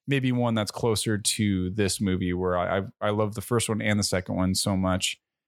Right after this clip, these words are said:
and it goes to these fun places and has a story and, and all that. And while not comparing it, trying not to compare so much to those movies anymore, and just accept what this movie is, accept that if I was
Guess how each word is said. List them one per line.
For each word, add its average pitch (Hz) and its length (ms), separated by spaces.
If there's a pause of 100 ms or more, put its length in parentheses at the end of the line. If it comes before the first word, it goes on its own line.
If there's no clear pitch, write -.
(120)
and 107 100
it 120 200
goes 110 580
to - 140
these 104 220
fun 104 340
places 104 420
and 95 120
has 98 220
a 90 60
story 92 360
and, 92 180
and 98 140
all 90 140
that. 87 240
And 92 180 (880)
while 123 680
not 147 280
comparing 147 520
it, 135 180 (880)
trying 180 220
not 175 140
to - 80
compare 143 440
so 135 140
much 131 240
to 127 40
those 120 220
movies 117 360
anymore, 110 380
and 101 120
just - 320 (300)
accept 120 340
what 117 120
this 117 160
movie 107 380
is, 98 360 (320)
accept 127 340
that 123 180
if 127 140
I 120 200
was 120 600